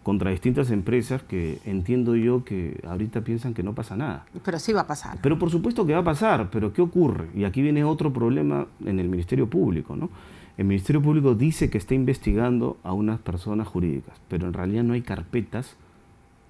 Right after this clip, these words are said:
Speaker 1: en las cuales estén esas personas
Speaker 2: Pero
Speaker 1: como
Speaker 2: ¿y usted cómo
Speaker 1: investigadas.
Speaker 2: sabe que no hay?
Speaker 1: Pero te lo digo porque es así, o sea, cuando una persona está investigada o cuando
Speaker 2: Ah.
Speaker 1: salta una noticia,
Speaker 2: Ujú.
Speaker 1: el Ministerio Público la puede recoger,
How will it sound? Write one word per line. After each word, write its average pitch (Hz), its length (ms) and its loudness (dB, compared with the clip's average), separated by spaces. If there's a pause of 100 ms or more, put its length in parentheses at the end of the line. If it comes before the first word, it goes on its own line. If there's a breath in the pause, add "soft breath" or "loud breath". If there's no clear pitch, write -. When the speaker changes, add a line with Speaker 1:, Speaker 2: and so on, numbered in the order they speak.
(240)
Speaker 1:
en 87 120 -2
las 85 140 -6
cuales 107 340 0
estén 101 280 -4
esas 107 180 -8
personas 101 400 -6
Speaker 2:
Pero 220 140 2
Speaker 1:
como 214 100 4
Speaker 2:
¿y - 20 2
usted - 140 0
cómo 226 120 4
Speaker 1:
investigadas. 208 220 2
Speaker 2:
sabe 190 240 2
que 180 120 -6
no 156 100 -10
hay? 165 100 -10 (200)
Speaker 1:
Pero 180 240 2
te 190 120 2
lo 208 120 6
digo 240 180 2
porque 160 240 0
es 214 80 0
así, 190 320 2
o 117 60 4
sea, 107 120 2
cuando 101 220 2
una 156 160 4
persona 135 300 2
está 147 160 0
investigada 120 760 0
o 101 120 -6
cuando 95 280 0
Speaker 2:
Ah. 92 40 -4
Speaker 1:
salta 147 280 2
una 160 160 4
noticia, 127 560 2 (160)
Speaker 2:
Ujú. 175 240 -2
Speaker 1:
el 110 60 0
Ministerio 104 360 2
Público 127 400 2
la 90 200 0
puede 123 240 2
recoger, 107 520 0